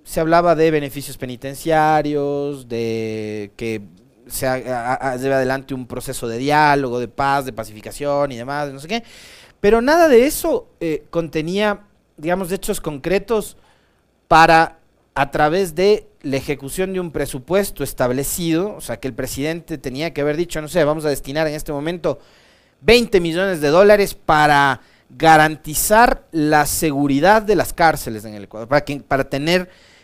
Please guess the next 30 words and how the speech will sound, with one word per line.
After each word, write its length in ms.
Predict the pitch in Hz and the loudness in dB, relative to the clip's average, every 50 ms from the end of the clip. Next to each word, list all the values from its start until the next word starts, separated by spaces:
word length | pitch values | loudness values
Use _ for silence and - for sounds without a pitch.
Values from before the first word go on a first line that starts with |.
| _ _ | _ _
eh, 580 | 139 139 139 139 135 135 131 127 127 123 123 123 | -2 0 2 4 4 4 2 2 0 -2 -4 -6
filtros 920 | - - - 208 220 208 190 156 - 131 120 117 107 - - - - - - | -10 -4 0 0 0 0 0 -4 -6 -8 -8 -6 -8 -10 -12 -12 -14 -14 -12
que 340 | - 113 113 110 107 107 107 110 | -10 -8 -8 -6 -8 -8 -10 -10
nos 160 | 120 123 - | -12 -14 -10
permitan, 960 | - 135 131 127 135 156 165 165 - - 180 165 165 160 156 151 147 139 135 - | -6 -6 -6 -4 -4 -6 -6 -6 -2 0 2 4 4 2 0 -2 -6 -10 -12 -12
eh, 220 | 123 123 120 117 117 | -10 -10 -10 -10 -6
detectar 560 | 120 135 123 - 135 120 _ - 165 165 170 | -6 -6 -6 -6 -10 -8 _ 2 4 6 6
el 120 | 165 151 139 | 4 2 0
ingreso 560 | 131 131 143 151 156 147 - - 160 143 135 | -4 -4 -4 -4 -4 -4 -4 -4 -2 -2 0
de 180 | 127 120 120 120 | -2 -2 0 2
armas, 680 | 127 143 165 170 170 165 151 151 147 147 151 147 135 120 | 4 4 4 4 2 0 -4 -4 -4 -4 -4 -4 -6 -6
de 80 | 120 | -8
objetos 760 | 113 101 - - 139 143 147 139 - - 143 135 127 120 110 | -8 -8 -8 -8 -4 -4 -4 -4 -6 -8 -6 -6 -6 -6 -8
metálicos, 1300 | 113 107 101 - - 151 165 160 165 156 147 143 127 - 147 143 135 135 135 135 135 139 139 123 117 _ _ - - - - _ _ - | -10 -12 -12 -6 -4 -2 0 0 0 -2 -6 -8 -8 -4 -4 -2 -2 0 0 -2 -2 -2 -4 -6 -10 _ _ -20 -20 -20 -20 _ _ -10
eh, 340 | 123 123 120 117 120 117 - _ | -6 -4 -4 -4 -4 -6 -8 _
etcétera, 440 | - 147 - - 190 185 151 175 160 | -14 -10 -4 0 0 2 2 2 0
etcétera. 480 | 143 - - 135 110 - - 101 101 104 | 0 -2 -2 -4 -4 -6 -8 -10 -10 -6
Vamos 460 | 113 120 143 160 165 170 170 165 143 | 0 2 4 4 4 2 -2 0 2
a 140 | 151 139 - | 2 2 2
poner 520 | - 139 139 139 147 160 160 160 160 165 - | 0 -4 -2 -2 0 2 2 0 0 -2 -8
detectores 1120 | - 135 123 151 143 139 - 139 - _ - - 175 180 180 180 175 170 156 143 131 - - | -12 -6 -2 -2 -2 -2 -2 -6 -6 _ 0 4 8 8 8 8 6 2 2 -2 -6 -8 -4
también 440 | - 131 127 123 135 151 156 165 165 | -4 -4 -2 0 -2 0 0 0 -2
en 220 | 160 151 147 139 | -2 -2 -2 0
las, 200 | 135 127 120 127 | 0 0 0 -2
en 180 | - 131 139 135 | -8 -8 -6 -6
los 120 | 127 117 | -8 -8
ingresos 520 | 127 127 117 135 143 151 156 - 175 151 | -8 -6 -4 -2 -2 -2 -2 -4 -6 -4
de 100 | 135 135 | -4 -4
los 140 | 120 120 - | -4 -4 -6
parqueaderos, 840 | - - 131 117 - - 120 110 123 156 190 208 180 160 143 139 | -4 -4 -4 -4 -2 -6 -4 0 2 4 4 4 4 2 0 -2